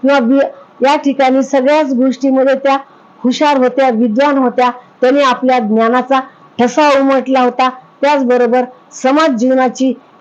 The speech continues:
जे काही आवश्यक, आ, गोष्टी आहेत त्याच्यावरही त्यांचं लक्ष केंद्रित केलं होतं. आजही आपण अनेक अशा प्रकारचे बी बियाण्यावर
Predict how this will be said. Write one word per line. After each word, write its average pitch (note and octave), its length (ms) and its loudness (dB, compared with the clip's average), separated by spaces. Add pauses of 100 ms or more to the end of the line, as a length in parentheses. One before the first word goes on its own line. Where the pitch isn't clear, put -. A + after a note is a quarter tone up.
जे C#4 120 2
काही D4 200 0
आवश्यक, C4 720 -2
आ, A3 260 0
गोष्टी B3 400 -2
आहेत B3+ 220 2 (320)
त्याच्यावरही D4 420 0
त्यांचं C4+ 320 0
लक्ष C4 260 -2
केंद्रित C4 460 0
केलं C4 300 0
होतं. B3 240 0 (400)
आजही C#4 320 0
आपण B3 360 0 (260)
अनेक D4 320 -2
अशा C4 180 -2
प्रकारचे B3 540 0
बी B3+ 240 2
बियाण्यावर A#3+ 500 0